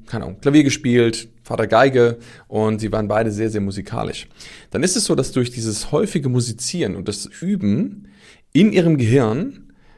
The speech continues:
ganz viele neue Verknüpfungen gebildet wurden. Das heißt, wenn du etwas übst, es ist vollkommen egal, ob du eine Sprache lernst, ob du ein Musikinstrument lernst, egal was du machst,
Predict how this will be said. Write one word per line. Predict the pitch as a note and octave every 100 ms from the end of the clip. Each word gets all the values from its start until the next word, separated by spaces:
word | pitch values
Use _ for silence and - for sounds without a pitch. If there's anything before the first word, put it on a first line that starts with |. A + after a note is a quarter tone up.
| -
ganz | B2 E3+
viele | - D#3+
neue | D3 C3+
Verknüpfungen | C#3 C#3+ G#3 G#3 A2
gebildet | F#2 F2 D2
wurden. | A#1 G1+ - - - - - -
Das | - C#3
heißt, | D#3+ A3 - -
wenn | E3+
du | G3
etwas | - - F3+ -
übst, | G3 -
es | G2+
ist |
vollkommen | - D#3 E3 E3+
egal, | D3+ G#2+
ob |
du | -
eine | E2+
Sprache | E2+ - - E3+ D3+
lernst, | C3+ C3+ B2+ F2
ob | -
du |
ein | F#2+
Musikinstrument | F#2+ C3+ E3+ D#3 - A#2+ A2+
lernst, | A2+ G#2+ G#2+ - - - - -
egal | G#2+ D3+ G3+
was | G3+
du | -
machst, | C#3+ A2+ C#3+ - - -